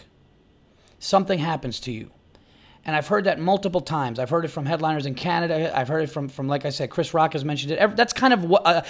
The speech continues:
an ongoing theme that, um, you get a little more carefree. You get a little more comfortable with who you are. Now, I'm going on, like,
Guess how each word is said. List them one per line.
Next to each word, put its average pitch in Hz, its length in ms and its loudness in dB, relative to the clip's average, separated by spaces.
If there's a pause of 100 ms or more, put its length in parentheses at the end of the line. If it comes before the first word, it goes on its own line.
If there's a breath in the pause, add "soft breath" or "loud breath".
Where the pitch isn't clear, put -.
(180 loud breath)
an 180 120 2
ongoing 202 520 6
theme 180 360 2 (260 loud breath)
that, 170 300 4 (260 soft breath)
um, 147 400 2 (460 soft breath)
you 208 100 2
get 247 160 10
a 226 40 4
little 214 200 6
more 202 180 4
carefree. 196 880 4 (120)
You 185 100 -4
get 214 140 6
a 214 60 6
little 208 160 4
more 190 140 2
comfortable 202 460 0
with 175 120 4
who 170 180 -2
you 185 280 2
are. 139 380 4 (720)
Now, 143 300 4
I'm 208 500 6 (220)
going 180 260 4
on, 160 220 2
like, 143 460 0